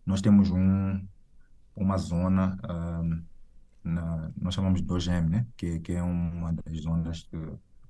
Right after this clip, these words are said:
do bairro de, da Machava, né? Em Maputo, tem um local onde é público, né? Tem, é um, é um, é um, é uma estrada pública onde passam carros cheios de passageiros.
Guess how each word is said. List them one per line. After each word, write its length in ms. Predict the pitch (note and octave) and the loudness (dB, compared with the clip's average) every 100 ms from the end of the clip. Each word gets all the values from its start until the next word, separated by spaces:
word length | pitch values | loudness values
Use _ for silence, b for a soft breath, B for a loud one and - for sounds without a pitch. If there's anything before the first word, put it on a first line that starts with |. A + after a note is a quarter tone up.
| - - - - - _ - - - - | -20 -20 -20 -20 -20 _ -20 -18 -14 -6
do 80 | |
bairro 360 | F2 F2 F2 F2 | -4 0 0 0
de, 440 | E2 D#2+ D2+ D#2 D#2 - - | -2 -2 -4 -6 -8 -12 -6
da 160 | G2 F2+ | -2 0
Machava, 480 | F2 - G#2 F2 D#2+ | 0 2 2 2 2
né? 220 | G2 - - | 2 2 2
Em 80 | F2+ | 4
Maputo, 580 | E2+ E2 G#2 G#2+ C#3 E3 - - - - - | 4 4 4 4 0 -6 -12 -20 -20 -20 -2
tem 500 | G#2+ G#2 G#2 G#2 G2+ - | 4 8 8 8 6 4
um 80 | |
local 380 | G#2 G2+ G2+ G2+ | 4 4 4 6
onde 200 | G#2 G2+ G2 - - - - - | 6 6 4 -6 -14 -14 -16 -2
é 120 | A2+ | -2
público, 420 | A2+ A2+ E2 E2 | 4 2 2 0
né? 160 | F2 F#2+ | 0 0
Tem, 160 | F#2+ | -2
é 140 | F2+ G2 | -2 -2
um, 80 | F#2+ | 0
é 100 | G2 | 0
um, 400 | F#2+ F#2+ F2+ F#2 | 0 0 0 0
é 80 | |
um, 360 | F#2 F#2 F2+ E2+ E2+ - - - - - | 0 0 -2 -4 -10 -20 -20 -20 -18 -2
é 20 | |
uma 140 | F#2+ | 0
estrada 280 | F#2 G2 E2+ | 2 0 0
pública 460 | D#2+ F#2 E2+ F2 G2 | 0 -2 0 0 2
onde 300 | F#2 F2 E2+ E2+ - | 2 2 -2 -6 -4
passam 500 | F2+ - F2 E2 E2 - - - | -4 -2 -2 -2 -6 -14 -20 -6
carros 480 | F#2 F#2 E2+ E2 | 0 2 2 -2
cheios 320 | D#2+ F2+ F2 D#2+ | -4 -2 -2 -2
de 0 | |
passageiros. 720 | E2+ E2+ D#2+ E2 F2 F#2 | -4 -4 -2 0 0 -2